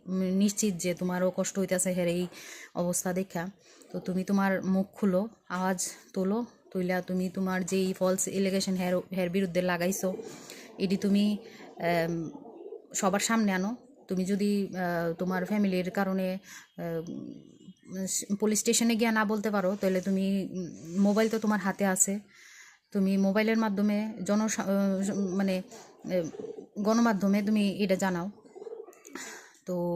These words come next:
সোশ্যাল মিডিয়ার মানে মা-, মাধ্যমে তুমি জানাও যাতে ছেলেটার জীবনটা বাঁচা জাগা। বিশটা বছর কিন্তু চারটেখানে কথা না। এই বিশটা বছর ছেলেটা যদি তার জীবন থেকে হারায়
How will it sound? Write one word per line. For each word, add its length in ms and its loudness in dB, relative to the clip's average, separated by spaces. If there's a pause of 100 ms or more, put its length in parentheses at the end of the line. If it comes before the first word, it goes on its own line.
(300)
সোশ্যাল 280 0
মিডিয়ার 320 4
মানে 240 2
মা-, 240 2
মাধ্যমে 360 0
তুমি 200 0
জানাও 300 -2
যাতে 200 -4
ছেলেটার 420 0
জীবনটা 260 -2
বাঁচা 260 0
জাগা। 240 -4 (480)
বিশটা 460 2
বছর 400 2
কিন্তু 220 2
চারটেখানে 580 0
কথা 240 0
না। 140 -2 (680)
এই 120 4
বিশটা 320 2
বছর 260 0
ছেলেটা 380 0
যদি 360 0
তার 200 0
জীবন 240 2
থেকে 160 2
হারায় 480 0